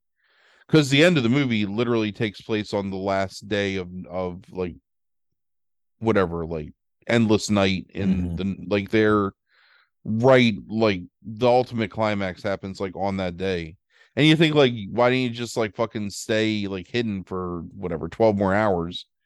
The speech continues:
Speaker 2: Right.
Speaker 1: Anyway,
Speaker 2: Right.
Speaker 1: fucking idiots.
Speaker 2: Right. There's a
Speaker 1: Um,
Speaker 2: lot of, like, the dumb human beha-, like,
Speaker 1: Yeah.
Speaker 2: dumb human behavior type
Speaker 1: Josh,
Speaker 2: stuff.
Speaker 1: Josh Hartnett injecting himself with vampire blood to turn himself into a super
Speaker 2: <laughs>
Speaker 1: vampire so he can, like,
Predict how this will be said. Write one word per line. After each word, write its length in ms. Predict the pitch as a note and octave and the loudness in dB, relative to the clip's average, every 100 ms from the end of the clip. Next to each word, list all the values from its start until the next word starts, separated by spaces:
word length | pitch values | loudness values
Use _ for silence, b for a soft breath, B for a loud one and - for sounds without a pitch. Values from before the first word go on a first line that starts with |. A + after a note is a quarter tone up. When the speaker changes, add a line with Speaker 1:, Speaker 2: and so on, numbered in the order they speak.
| _ _ | _ _
Speaker 2:
Right. 500 | G#2 A#2 G#2+ G#2 - | 0 2 2 -2 0
Speaker 1:
Anyway, 460 | B2+ A2 E2+ D#2+ E2 - | 0 0 -2 -6 -10 -14
Speaker 2:
Right. 320 | F2 F2 C#2+ | -6 -2 -2
Speaker 1:
fucking 180 | C#2+ F#2+ | -2 -6
idiots. 360 | F2+ F2+ F2 E2+ | -10 -10 -10 -4
Speaker 2:
Right. 220 | E2+ D#2+ - B B | -4 -4 -10 B B
There's 160 | C#3+ G2+ | 4 6
a 40 | |
Speaker 1:
Um, 40 | A#2 | 8
Speaker 2:
lot 180 | A2+ | 8
of, 140 | G2+ F2 | 6 2
like, 180 | F2 E2+ - _ | -2 -2 -10 _
the 140 | F#2+ E2+ - G2 | -4 -4 -8 -2
dumb 280 | A2 F#2 F2+ | 0 2 0
human 300 | E2+ E2 E2 | -2 -2 -4
beha-, 260 | D#2+ E2 - | -6 -8 -8
like, 240 | F#2 E2 A#2+ | -6 -6 2
Speaker 1:
Yeah. 240 | A2+ D#2+ | 2 2
Speaker 2:
dumb 200 | F#2 F2+ | -2 -4
human 180 | D#2 D2 | -6 -8
behavior 420 | D#2 D#2 D2 D#2+ | -8 -10 -8 -8
type 160 | E2+ D2+ | -6 4
Speaker 1:
Josh, 340 | G#3 G3 - | 6 6 2
Speaker 2:
stuff. 120 | F3 | -4
Speaker 1:
Josh 260 | F3 F#3 F3+ | 2 2 2
Hartnett 380 | C3 B2+ B2 A#2 | 0 0 0 -2
injecting 500 | G#2+ G#2 A2 A#2+ G#2+ | -4 -2 -4 -2 -6
himself 320 | G2+ A2+ G2+ | -4 -2 -4
with 160 | G2+ | -6
vampire 460 | F#2+ G2+ G2+ A2+ G#2 | -8 -6 -4 -2 -2
blood 280 | G2 G2+ F#2+ | -2 -4 -4
to 60 | F2+ | -6
turn 220 | A2+ G2+ | -8 -6
himself 400 | F#2+ - G2+ G2+ | -4 -2 -2 -2
into 160 | G2+ | -6
a 60 | F#2+ | -6
super 320 | - B2 E3+ | -2 2 2
Speaker 2:
<laughs> 0 | |
Speaker 1:
vampire 560 | G2 F#2+ G2 G#2 G2 F#2+ | 2 -4 -2 0 0 -2
so 120 | - | -6
he 60 | G#2 | -8
can, 180 | G2+ G2+ | -6 -2
like, 240 | F#2+ F2+ | -2 -2